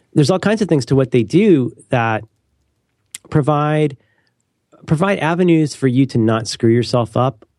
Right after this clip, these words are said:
and not let the world screw you up. So I, I think that they're, my gut is that they're really careful. And that's really frustrating to some people.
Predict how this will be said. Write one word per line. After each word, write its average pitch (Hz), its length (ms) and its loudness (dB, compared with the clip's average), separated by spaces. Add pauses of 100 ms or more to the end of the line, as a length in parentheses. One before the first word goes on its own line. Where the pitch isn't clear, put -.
and 110 200 0
not 113 140 -2
let 107 140 -4
the 110 80 0
world 101 340 -2
screw - 220 -4
you 95 160 0
up. - 140 -4 (800)
So 127 340 0
I, - 120 -4 (140)
I 139 160 -2
think 214 260 -2
that 156 140 -4
they're, 143 240 0 (120)
my 131 180 0
gut 160 240 -2
is 135 140 0
that 123 120 0
they're 127 120 0
really 131 180 0
careful. 143 300 -2
And 139 40 2
that's 165 140 -2
really 226 100 2
frustrating 147 360 -2
to 104 60 -6
some 120 160 -2
people. - 340 -6